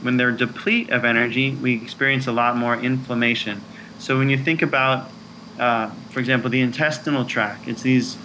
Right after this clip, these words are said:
muscles that do their thing subconsciously, these smooth muscles that you can't actively get to contract or relax. And they have a certain amount of tonality and a certain amount of tension that they just have, and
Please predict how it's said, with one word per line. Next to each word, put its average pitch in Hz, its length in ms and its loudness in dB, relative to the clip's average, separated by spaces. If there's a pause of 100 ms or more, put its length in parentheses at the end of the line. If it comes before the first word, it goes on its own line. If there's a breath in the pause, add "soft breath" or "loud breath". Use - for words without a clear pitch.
(760)
muscles 139 720 0
that 120 380 -2
do 151 220 2
their 143 260 0
thing 135 360 0
subconsciously, 127 600 0
these 113 160 -2
smooth 143 300 2
muscles 123 460 0
that 117 60 -2
you 127 120 2
can't 127 300 0
actively 117 540 0
get 117 240 -2
to 117 80 -6
contract 117 600 0
or 113 80 -2
relax. 117 400 0 (500 loud breath)
And 123 140 2
they 135 60 4
have 147 180 2
a 139 40 -2
certain 139 300 0
amount 123 240 2
of 113 120 -6
tonality 151 960 0 (400 loud breath)
and 120 420 2
a 117 100 -8
certain 131 200 -2
amount 123 180 2
of 113 140 -6
tension 131 480 2
that 117 140 0
they 139 120 0
just 165 300 -2 (240)
have, 135 680 0
and 127 380 0